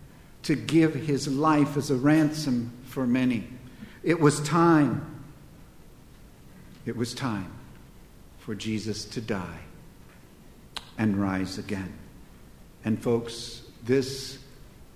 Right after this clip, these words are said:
is the biblical purpose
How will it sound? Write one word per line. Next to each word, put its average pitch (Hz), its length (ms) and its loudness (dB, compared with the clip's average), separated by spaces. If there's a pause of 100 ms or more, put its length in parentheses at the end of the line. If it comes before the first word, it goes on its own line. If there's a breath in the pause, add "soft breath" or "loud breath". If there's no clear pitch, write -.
(440)
is 127 240 2
the 117 120 -2
biblical 123 760 -2 (120)
purpose - 720 -12